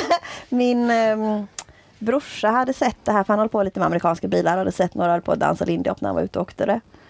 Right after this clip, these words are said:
Och tyckte att det där såg jätteroligt ut och det ville han göra. Och då snokade morsan reda på att det fanns kurs på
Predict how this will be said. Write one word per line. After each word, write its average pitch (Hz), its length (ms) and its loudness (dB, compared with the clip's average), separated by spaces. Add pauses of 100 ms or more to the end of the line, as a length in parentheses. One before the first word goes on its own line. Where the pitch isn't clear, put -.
(280)
Och - 160 -6
tyckte - 240 -4
att - 80 -2
det 190 80 0
där 185 100 2
såg 190 160 -6 (200)
jätteroligt 185 760 -2
ut 175 100 -4
och 160 60 -4
det 151 120 2
ville 160 160 -4
han 180 160 0
göra. 226 300 2 (580)
Och 202 120 0
då 214 140 2
snokade 220 460 -2
morsan 202 280 0
reda 180 180 0
på 175 100 -2
att 180 100 -2
det - 80 -4
fanns 160 300 -2
kurs - 420 -4 (140)
på 175 380 2